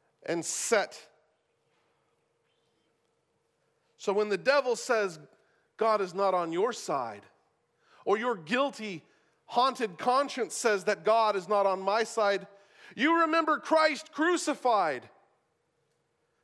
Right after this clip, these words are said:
Because God is most definitely on your side. The second thing that your conscience,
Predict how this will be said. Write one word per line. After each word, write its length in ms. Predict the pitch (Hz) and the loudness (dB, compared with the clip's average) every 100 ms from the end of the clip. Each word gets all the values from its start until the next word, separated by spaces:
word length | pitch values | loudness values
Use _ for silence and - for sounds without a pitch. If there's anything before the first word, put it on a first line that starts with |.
| _ _ _ _ _ _ _ _ _ _ _ _ _ _ _ _ _ _ | _ _ _ _ _ _ _ _ _ _ _ _ _ _ _ _ _ _
Because 280 | - - 113 | -20 -20 -14
God 260 | 117 110 110 | -6 -6 -6
is 120 | 101 | -10
most 220 | 110 95 | -16 -10
definitely 600 | 143 147 113 82 87 80 _ _ _ _ _ _ _ _ _ _ _ _ _ _ _ _ _ | -10 -10 -14 -16 -18 -20 _ _ _ _ _ _ _ _ _ _ _ _ _ _ _ _ _
on 120 | 98 87 | -20 -18
your 160 | 87 | -18
side. 440 | - - - - _ _ _ _ _ _ _ _ _ _ _ _ - | -16 -16 -16 -20 _ _ _ _ _ _ _ _ _ _ _ _ -4
The 80 | |
second 500 | 254 - 311 311 269 | -2 2 2 2 -2
thing 380 | 247 226 160 107 - _ _ _ | 0 0 0 -6 -18 _ _ _
that 140 | 226 | 0
your 180 | 240 226 | 2 0
conscience, 840 | 220 262 269 269 - 190 - - | 2 2 2 0 -2 -4 -4 -16